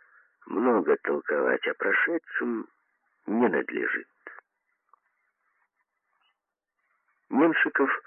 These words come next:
оставил лагерь осаждавших семнадцатого мая, спустя несколько дней после того, как были получены первые известия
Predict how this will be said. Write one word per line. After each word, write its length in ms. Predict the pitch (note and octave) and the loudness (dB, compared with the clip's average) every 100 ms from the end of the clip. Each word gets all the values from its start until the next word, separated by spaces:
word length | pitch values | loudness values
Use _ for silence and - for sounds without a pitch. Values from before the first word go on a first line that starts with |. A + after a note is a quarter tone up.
| - - - - | -12 -8 -6 -4
оставил 560 | - - - F#3 E3 B2 | -2 -2 2 4 6 6
лагерь 360 | D3 C#3 C3 - | 4 4 0 0
осаждавших 880 | - - F#2+ E2+ - E3+ - - - - - - - | -2 2 2 2 2 4 4 4 2 -2 -16 -14 -2
семнадцатого 800 | G2+ E2+ C3+ D3+ - - B2+ B2+ | 0 4 4 2 -6 -2 2 2
мая, 580 | A#2 D2+ C#2 C2 C2+ - - _ _ _ - - - - | 0 -4 -6 -6 -6 -6 -12 _ _ _ -14 -14 -12 -6
спустя 380 | E2+ - - | -4 -2 0
несколько 500 | C#3+ C3 C3 C3 A#2+ | 2 0 -2 -2 0
дней 220 | F#2 G2+ A#2+ | 0 2 0
после 360 | - F#2+ F2 | 0 -2 -2
того, 280 | - D#2+ E3+ - - - - - | 0 2 2 0 -8 -8 -8 -6
как 220 | - - - | -4 -4 2
были 200 | F#3 F#3 | 4 4
получены 640 | - A#2+ E3+ - D#3 C#3 - | 4 4 4 2 0 0 2
первые 480 | C3 D3 G#2+ F2+ D2+ - | 4 4 6 4 2 -2
известия 760 | D#2+ C#2+ C#3+ - - D#3 E3+ | -4 2 0 0 -2 2 2